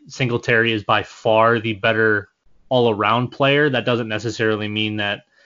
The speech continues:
he's going to be better between the tackles. I think Moss is, is pretty stout there. I, I, I do think that he's gonna have a pretty large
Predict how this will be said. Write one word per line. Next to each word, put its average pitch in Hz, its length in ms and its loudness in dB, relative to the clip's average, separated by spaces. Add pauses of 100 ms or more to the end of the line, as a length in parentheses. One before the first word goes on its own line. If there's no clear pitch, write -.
(140)
he's 117 320 0
going 113 220 -2
to - 60 -16
be 110 100 -4
better 107 260 -2
between 107 240 -4
the 95 80 -6
tackles. 104 440 -2
I 101 60 -6
think 110 160 -6
Moss 101 360 -4
is, 101 260 -6
is 110 180 -6
pretty 117 220 0
stout 107 440 -2
there. 107 300 0 (640)
I, 147 60 0
I, 143 360 0
I 135 40 6
do 139 200 6
think 131 280 2
that 113 100 0
he's 113 180 0
gonna 117 140 0
have 110 200 0
a 110 80 -2
pretty 120 640 -2
large 107 640 0